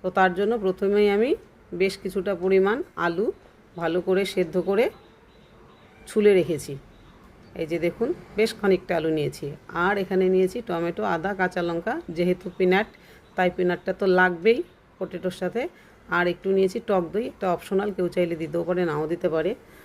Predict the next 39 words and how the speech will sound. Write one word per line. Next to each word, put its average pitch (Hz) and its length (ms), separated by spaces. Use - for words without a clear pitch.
তো 190 120
এটা 196 200
বানানোর 196 420
জন্য 190 220
আমি 185 160
প্রথমেই 196 640
আলুটাকে 180 540
খুব 185 180
ভালো 170 240
করে 185 240
একটু 170 240
লবণ 165 380
আর 165 120
হলুদ 156 260
দিয়ে 180 240
ভেজে 185 260
নেব, 147 160
কারণ 196 320
যেহেতু 185 400
আলুটা 180 380
সেদ্ধ 185 360
করা, 190 320
একটু 185 200
যদি 190 200
এখন 190 320
এই 180 120
সময় 185 300
নুন 185 260
দিয়ে 190 140
ভেজে 180 260
নেওয়া 185 200
যায়, 196 160
তাহলে 190 260
নুনটা 185 400
বেশ 175 340
আলুর 175 220
ভেতরে 175 360
ঢুকে 165 280
যাবে, 196 240